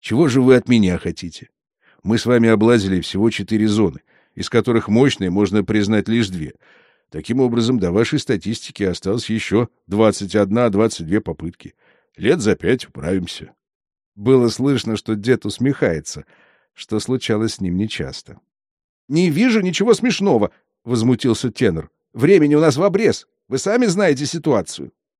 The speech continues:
«Я повторюсь, что именно вы хотите от меня?» Старый начинал злиться, что, кажется, случалось с ним еще реже.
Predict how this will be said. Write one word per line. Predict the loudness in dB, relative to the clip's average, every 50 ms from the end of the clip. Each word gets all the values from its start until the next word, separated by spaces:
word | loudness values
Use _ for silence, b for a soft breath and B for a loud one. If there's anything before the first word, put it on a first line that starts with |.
| _ _ _ _ _ _ _ _ _ _ _ _
«Я | -2 -2 -2
повторюсь, | -2 -4 -4 -2 -2 -2 0 -2 -6 -10 -18 _
что | -18 -10 0 2 4
именно | 4 6 4 4 2 0 0 -2 -6 -6
вы | -4 -4 -4 -4
хотите | -2 -4 -4 -4 -2 -4 -4 -4 -4 -8 -8
от | -4 -2
меня?» | 0 2 2 2 2 0 -4 _ _ _ _ _ _ _ _ _ _ _ _
Старый | -20 -8 -2 2 2 4 4 4 4
начинал | 4 2 2 0 -2 0 2 4 2 2
злиться, | 2 0 2 2 2 0 0 -2 -4 -4 -4 b b b b b b b b
что, | -18 -6 -6 -4 0
кажется, | 2 2 2 2 0 -2 -6
случалось | -4 -4 -4 -4 0 0 0 0 0 -2 -2
с |
ним | -2 -2 0 0
еще | -2 -2 -4 -4 0 0 0
реже. | 2 0 -4 -8 -12 -16 -20